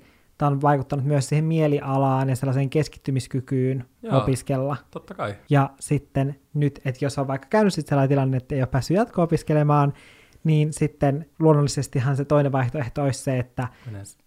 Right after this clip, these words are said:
Speaker 1: et menee töihin.
Speaker 2: Mm.
Speaker 1: Ja
Speaker 2: Mm.
Speaker 1: tällä hetkellä työtilanne ei ole kauhean hyvä, koska niin, no,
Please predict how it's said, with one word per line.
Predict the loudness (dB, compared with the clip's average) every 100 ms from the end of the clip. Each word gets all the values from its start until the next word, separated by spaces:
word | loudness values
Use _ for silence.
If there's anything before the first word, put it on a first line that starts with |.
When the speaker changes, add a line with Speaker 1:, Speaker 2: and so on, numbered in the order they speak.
| -12 -8
Speaker 1:
et | 2
menee | 2 4 0
töihin. | 2 2 2 -2
Speaker 2:
Mm. | -6 _ 0
Speaker 1:
Ja | 2 2 -2
Speaker 2:
Mm. | 0
Speaker 1:
tällä | 4
hetkellä | 4 4 2 0 2
työtilanne | 4 6 6 6 6 4 0 -6 -14 0
ei | 4
ole | 4
kauhean | 2 2 4 4 2
hyvä, | 2 2 2
koska | 0 -4 -4 -2 -2 -4 -10 -2
niin, | 0 0 -4 -4
no, | -2